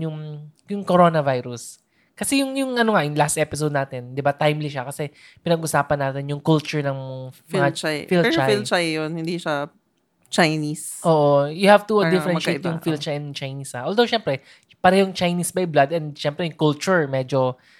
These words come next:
Speaker 2: Mm-mm.
Speaker 1: nag-aano siya eh, nag-,
Speaker 2: Same.
Speaker 1: ah, oo,
Speaker 2: Similar.
Speaker 1: medyo sim-, medyo similar. Di ba? Iba pa rin ang Philchai sa Chinese.
Speaker 2: Oo, yes.
Speaker 1: Kasi iba yung, ano, ano bang pinagkaiba?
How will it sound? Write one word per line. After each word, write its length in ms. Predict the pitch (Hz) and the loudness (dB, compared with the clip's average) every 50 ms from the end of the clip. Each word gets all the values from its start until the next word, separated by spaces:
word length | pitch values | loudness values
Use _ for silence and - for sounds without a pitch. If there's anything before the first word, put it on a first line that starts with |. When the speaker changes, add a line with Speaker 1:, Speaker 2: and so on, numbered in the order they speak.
| _ _ _ - | _ _ _ -4
Speaker 2:
Mm-mm. 80 | 175 | -2
Speaker 1:
nag-aano 400 | 143 139 147 156 151 156 156 147 | 0 2 2 2 2 2 0 -2
siya 160 | 143 - 170 | -4 -4 -4
eh, 80 | 147 135 | -4 -4
nag-, 160 | 131 131 127 | -4 -6 -6
Speaker 2:
Same. 480 | - 170 143 131 127 127 127 156 165 170 - - - _ _ | -4 -4 -4 -2 -4 -6 -8 -10 -10 -12 -12 -14 -16 _ _
Speaker 1:
ah, 80 | - | 6
oo, 240 | 151 147 151 214 214 | 8 8 10 8 8
Speaker 2:
Similar. 160 | 190 170 139 | 6 4 2
Speaker 1:
medyo 160 | 147 147 151 | 2 2 0
sim-, 440 | 151 151 - - - 165 156 151 151 165 | 0 0 -4 -4 -2 -2 -2 -2 -4 -4
medyo 240 | 170 151 135 135 143 | -2 -2 -2 -2 -2
similar. 640 | 139 - 160 156 180 233 226 175 147 143 151 160 - _ _ _ _ _ _ _ _ _ _ _ | -4 -4 -4 -2 0 2 4 4 4 4 2 -2 -8 _ _ _ _ _ _ _ _ _ _ _
Di 160 | - 151 143 | 0 2 2
ba? 80 | 151 180 | 2 2
Iba 160 | 220 185 220 | 2 2 2
pa 160 | - 220 214 | 4 4 2
rin 80 | 202 196 | 2 2
ang 80 | 190 | -2
Philchai 400 | 170 - 170 156 151 - 151 135 | -2 -2 -2 -4 -2 -2 -4 -6
sa 240 | 135 - 143 131 131 | -6 -4 -4 -4 -4
Chinese. 560 | - - 131 127 127 123 120 - - - - - 156 151 _ _ | -6 -8 -10 -12 -12 -12 -12 -12 -14 -14 -16 -18 -20 -20 _ _
Speaker 2:
Oo, 320 | 165 151 - - 143 143 | -14 -12 -12 -12 -14 -14
yes. 160 | 143 147 151 151 | -14 -14 -12 -12
Speaker 1:
Kasi 240 | - - 220 220 | -8 -4 -4 0
iba 160 | 208 196 214 220 | 2 4 4 4
yung, 320 | 208 202 196 196 180 160 - _ | 2 0 -4 -8 -12 -16 -16 _
ano, 240 | 202 202 214 208 | -8 -6 -6 -4
ano 120 | 202 208 220 220 | -2 0 2 2
bang 240 | 220 214 208 185 | 2 2 2 0
pinagkaiba? 480 | 165 - 156 147 127 131 123 120 117 - | 0 0 -2 -2 -2 -4 -6 -8 -8 -10